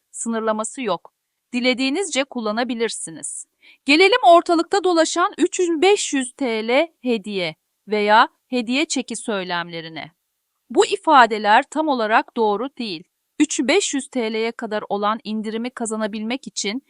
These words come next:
belirli ürünleri satın almanız gerekiyor. Eğer bu ürünleri alırsanız Temu bunu size bonus olarak verir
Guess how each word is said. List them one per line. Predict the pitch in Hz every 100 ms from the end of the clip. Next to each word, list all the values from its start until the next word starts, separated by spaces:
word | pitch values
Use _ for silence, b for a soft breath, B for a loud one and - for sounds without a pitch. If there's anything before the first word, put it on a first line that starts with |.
| b _ -
belirli | 240 247 269
ürünleri | 262 233 220 226
satın | - 233 254
almanız | 240 214 214 220 220
gerekiyor. | 208 190 175 - 170 127 - _ _ _ _
Eğer | 226 269 320 330
bu | 277
ürünleri | 277 311 285 262 254 254
alırsanız | - 214 262 - 240 190 220 - _ _
Temu | - 233 233 302
bunu | 254 302
size | - 202 254 214
bonus | 220 302 -
olarak | 214 185 165 -
verir | 180 175 202